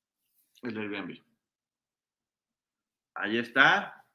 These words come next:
Está, está sucio, pero ni modo, ¿eh? Es una camita, un silloncito. Acá estoy en la cocina. Y todo esto por ochocientos pesos el día, aquí en Tulum.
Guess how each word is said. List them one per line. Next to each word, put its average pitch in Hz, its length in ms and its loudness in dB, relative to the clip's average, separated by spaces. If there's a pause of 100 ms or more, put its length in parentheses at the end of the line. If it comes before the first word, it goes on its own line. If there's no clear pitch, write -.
(520)
Está, 143 220 4
está 160 260 2
sucio, 160 320 0
pero 120 160 4
ni 107 80 -2
modo, 87 320 -4
¿eh? 131 100 -6 (100)
Es - 120 -20
una 120 240 -2
camita, 127 760 0
un 107 120 -14
silloncito. 117 920 -8 (760)
Acá - 200 -10
estoy 120 220 -6
en 110 140 -4
la 98 140 -8
cocina. 120 640 -6 (2500)
Y 127 160 4
todo 160 340 4
esto 165 320 2
por 131 140 2
ochocientos 131 840 -2 (640)
pesos 127 480 -2 (260)
el 95 180 -4
día, 92 360 -8
aquí 98 320 0
en 113 160 0
Tulum. 104 440 0